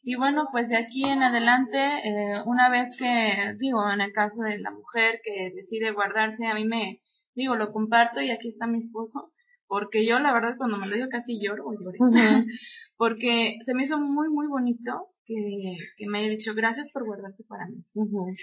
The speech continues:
Speaker 1: O sea, yo dije, en ese momento yo, por ejemplo, pensaba en, bueno, ahorita en Shirley, ¿no? Que digo, yo quisiera que ella pasara por lo mismo y que dijera que, que el hombre que la valore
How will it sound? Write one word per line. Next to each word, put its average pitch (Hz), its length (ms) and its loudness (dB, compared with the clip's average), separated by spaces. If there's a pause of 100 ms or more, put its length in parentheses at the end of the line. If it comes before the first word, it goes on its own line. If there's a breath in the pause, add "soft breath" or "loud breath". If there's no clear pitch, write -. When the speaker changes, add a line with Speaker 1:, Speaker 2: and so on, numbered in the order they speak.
(180)
Speaker 1:
O 220 40 -4
sea, 226 280 -2
yo 233 160 -2
dije, 226 600 -4 (320)
en 240 120 4
ese 254 160 2
momento 277 400 2
yo, 277 140 -2
por 269 80 -4
ejemplo, 247 580 -4
pensaba 214 460 -4
en, 208 340 -8
bueno, 208 160 -4 (260)
ahorita 214 300 -8
en 208 60 -8
Shirley, 214 340 -12
¿no? 196 220 -12 (720)
Que 226 60 -2
digo, 226 180 0
yo 226 200 2
quisiera 262 380 -4
que 247 100 -8
ella 233 360 -4 (400)
pasara 254 400 2
por 269 140 0
lo 226 80 2
mismo 220 260 2
y 254 100 -2
que 233 120 -2
dijera 202 560 0 (340)
que, 220 280 -2
que 233 440 2
el 240 200 2
hombre 320 360 2
que 285 100 -4
la 208 160 0
valore 208 440 0